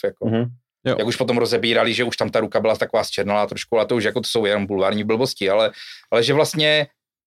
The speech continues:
Speaker 1: že já jsem si furt pamatoval jako tu tetku jako v tom kostýmku, jako víš, s tím nějakým apartním kloboučičkem, jo?
Speaker 2: Mhm.
Speaker 1: A jako co ještě normálně vesele jako běhá a prostě chodí a někoho někde provádí a tak, jo? Takže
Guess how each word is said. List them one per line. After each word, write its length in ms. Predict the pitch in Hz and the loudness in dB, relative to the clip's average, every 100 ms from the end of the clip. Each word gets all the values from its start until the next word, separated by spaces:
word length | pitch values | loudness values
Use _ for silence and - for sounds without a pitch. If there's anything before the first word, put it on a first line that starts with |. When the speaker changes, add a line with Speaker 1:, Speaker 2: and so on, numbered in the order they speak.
| - | -2
Speaker 1:
že 80 | 123 | 2
já 120 | 151 | 4
jsem 140 | 156 165 | 2 0
si 100 | 165 | 2
furt 140 | 175 | 0
pamatoval 460 | 160 160 156 160 160 | 2 2 4 4 4
jako 200 | 156 170 | 4 2
tu 140 | 147 | 0
tetku 320 | 156 156 - 156 | 0 -2 2 2
jako 200 | 147 160 | 2 0
v 60 | |
tom 140 | - 165 | 0 0
kostýmku, 480 | 165 - 151 143 156 | 0 0 -4 0 2
jako 300 | 139 151 139 | 2 2 2
víš, 220 | 190 - | 0 -2
s 100 | - | -4
tím 160 | - 127 | -2 0
nějakým 340 | 120 117 127 | 0 0 0
apartním 420 | 123 117 120 131 123 | 0 0 -2 0 -2
kloboučičkem, 760 | 123 120 120 123 - 143 208 240 _ _ _ _ - | -2 -2 -2 -6 0 2 2 -2 _ _ _ _ -2
jo? 260 | 113 147 180 _ _ _ - | 2 2 0 _ _ _ -2
Speaker 2:
Mhm. 260 | 117 120 | 0 2
Speaker 1:
A 60 | 120 120 120 120 117 117 120 | 4 4 4 4 4 4 2
jako 240 | 127 127 151 | 0 -2 0
co 260 | 156 143 - | 0 0 0
ještě 360 | 127 - 147 139 | -2 0 2 2
normálně 320 | 131 131 131 | 2 2 2
vesele 320 | 131 - 135 | 0 2 2
jako 180 | 127 135 | 2 0
běhá 460 | 127 117 135 139 139 | 0 2 4 4 2
a 60 | 117 | 0
prostě 340 | - 117 127 | -2 -4 -2
chodí 440 | 120 120 113 127 127 | -2 -2 -2 0 2
a 100 | 113 | 2
někoho 280 | 117 127 117 | 0 -2 0
někde 220 | 117 120 | 0 0
provádí 480 | - 110 117 113 120 | 0 2 2 2 0
a 40 | |
tak, 340 | 135 135 127 101 | 2 0 0 -2
jo? 120 | 104 | -2
Takže 320 | - 120 | -2 -2